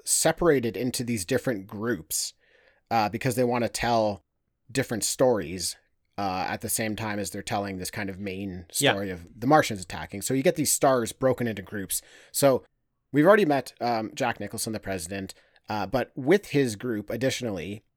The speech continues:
Speaker 1: is his wife, played by Glenn Close,
Speaker 2: Mm-hmm.
Speaker 1: and his daughter, played by Natalie Portman. Now, some of the other groups of stars that we see in the movie,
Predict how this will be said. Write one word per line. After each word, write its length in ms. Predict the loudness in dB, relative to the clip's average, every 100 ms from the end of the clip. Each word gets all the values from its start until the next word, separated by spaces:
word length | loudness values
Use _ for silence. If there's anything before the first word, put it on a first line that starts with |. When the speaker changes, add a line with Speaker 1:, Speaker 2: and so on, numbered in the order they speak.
| _ _
Speaker 1:
is 200 | -4 -2
his 160 | -2 -2
wife, 360 | -2 -2 -4 -4
played 180 | -4 -2
by 240 | -2 -2
Glenn 320 | -4 -4 -4
Close, 500 | -6 -8 -8 -4 -4
Speaker 2:
Mm-hmm. 120 | -4 -10 -12 -6
Speaker 1:
and 140 | -4
his 160 | -4 0
daughter, 380 | 2 2 -4
played 180 | -6 -6
by 140 | -6 -6
Natalie 320 | -6 -6 0
Portman. 420 | 0 0 -6 -18 _ _ _ _ _ _ _ _ _ -6
Now, 140 | -4
some 220 | 0 2
of 80 | 4
the 120 | 6
other 200 | 6 6
groups 400 | 2 -6 -8 -6
of 80 | -6
stars 480 | -8 -8 -8 -8 -10 -14 _ -2
that 180 | -2
we 120 | -2 -2
see 160 | -2
in 40 | -4
the 60 |
movie, 360 | -10 -8 -8